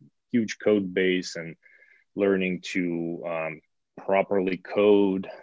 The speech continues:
as you would in the enterprise environment, and, uh, was, of course, something that, that had to, had to have happened, um, and it did. It was, um, you know, you, when you're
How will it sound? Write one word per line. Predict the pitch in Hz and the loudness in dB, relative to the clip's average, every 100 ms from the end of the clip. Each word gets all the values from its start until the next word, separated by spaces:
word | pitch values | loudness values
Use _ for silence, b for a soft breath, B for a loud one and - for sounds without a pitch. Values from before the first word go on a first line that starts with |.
| - | -12
as | 98 90 | -8 -6
you | 92 90 | -4 0
would | 110 | 2
in | 98 90 | 2 0
the | 90 | -2
enterprise | 104 101 95 87 | -2 -2 -2 -2
environment, | 92 82 87 87 87 82 87 | -4 -2 0 0 -2 -8 -10
and, | 80 78 b b b b _ | -12 -14 b b b b _
uh, | 87 82 82 | -8 -8 -6
was, | 90 82 - - _ _ | -8 -8 -10 -14 _ _
of | - | -18
course, | - - - | -8 -8 -6
something | 92 87 | -6 -6
that, | 87 92 | -6 -6
that | 92 82 | -4 -2
had | 98 92 | -2 -4
to, | - 95 - _ | -6 -12 -12 _
had | - 113 - | -4 -4 -4
to | |
have | 92 98 | -4 -2
happened, | 117 104 95 82 B B - | 0 0 -2 -10 B B -14
um, | 98 87 85 92 | -10 -8 -8 -10
and | 101 | -8
it | 95 | -4
did. | 92 131 107 101 - _ | 4 6 6 0 -12 _
It | 107 | -6
was, | 92 92 - - 110 | -4 -4 -6 -10 -8
um, | 95 92 92 _ _ _ _ - _ _ _ _ | -6 -6 -10 _ _ _ _ -20 _ _ _ _
you | 131 110 | -2 0
know, | 101 | 2
you, | 104 110 113 - _ 80 - _ - | 2 0 -6 -14 _ -20 -20 _ -10
when | 139 127 127 | -2 4 4
you're | 123 120 104 | 6 6 4